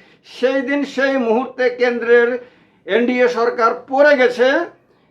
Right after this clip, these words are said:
এই কথাটাও শুনবেন। তো এইটা যেমন আপনারা জানেন, যেমন আমরা বুঝি, ঠিক তেমনি তারা আরও বেশি ভালো করে বোঝেন।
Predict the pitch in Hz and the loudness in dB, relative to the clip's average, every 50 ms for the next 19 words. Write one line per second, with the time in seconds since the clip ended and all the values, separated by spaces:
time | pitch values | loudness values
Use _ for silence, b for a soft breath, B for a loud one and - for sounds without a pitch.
0 | _ - - 226 285 294 - - 247 247 240 240 233 - 208 214 202 180 151 143 | _ -4 -4 -2 0 0 2 2 2 2 4 4 4 4 2 0 0 0 -2 -2
1 | 123 117 104 95 - _ _ _ _ _ _ _ 180 185 185 - 233 240 285 277 | -4 -6 -10 -16 -20 _ _ _ _ _ _ _ -12 -12 -4 2 2 4 4 4
2 | 285 285 262 214 190 190 185 220 220 226 240 233 240 202 202 208 208 - 262 269 | 2 2 4 4 4 2 2 2 2 2 0 -2 -2 -2 -2 -2 -2 -2 -2 0
3 | 294 311 320 311 269 233 214 180 170 151 151 170 190 190 220 226 226 233 233 233 | 2 4 4 4 4 4 2 2 2 2 0 0 0 0 0 0 0 0 -2 -4
4 | 226 220 190 170 175 196 240 269 311 320 311 269 240 175 147 135 143 143 147 156 | -4 -4 -4 -2 -2 0 2 4 6 6 6 4 0 -4 -6 -8 -8 -8 -6 -6
5 | 185 226 240 233 - - 277 - - _ 262 262 262 262 254 - - 226 220 233 | -6 -6 -8 -12 -14 -16 -16 -16 -14 _ -8 -8 -6 -6 -8 -6 -2 0 2 4
6 | 247 254 214 180 190 220 247 285 285 285 277 285 294 277 277 294 302 285 285 285 | 4 4 4 4 2 4 4 2 2 0 -2 -2 0 0 2 2 2 0 0 0
7 | 294 285 262 277 269 262 277 277 | 0 0 0 -2 -4 -4 -4 -4